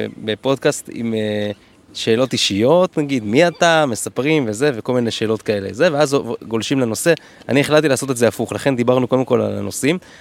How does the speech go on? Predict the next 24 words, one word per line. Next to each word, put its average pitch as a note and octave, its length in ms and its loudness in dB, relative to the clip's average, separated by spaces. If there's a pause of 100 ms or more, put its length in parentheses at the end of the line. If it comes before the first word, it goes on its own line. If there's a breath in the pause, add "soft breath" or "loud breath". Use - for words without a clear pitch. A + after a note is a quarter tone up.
(100)
עכשיו F#3+ 140 2
אני F#3 100 4
רוצה E3 240 2 (100)
לסיום D3+ 400 2
כמה D3+ 220 4
שאלות, C#3 400 0
אה, B2 120 4
קטנות C3 380 0
כאלה, B2 200 2
שאלות A#2+ 280 0
יותר A#2+ 160 0
אישיות, A2+ 480 2 (580 loud breath)
אה, G#2+ 320 -2 (640)
כדי B2 180 2
להכיר A#2+ 320 4
אותך A2+ 260 0
קצת - 300 -2
יותר. C3+ 300 -2 (400 loud breath)
אז, G#2 340 -6 (460)
אה, A#2 60 -4 (640)
אה, C3 200 0
מי E3+ 140 2
זו F3+ 140 2
מרי, D3+ 320 2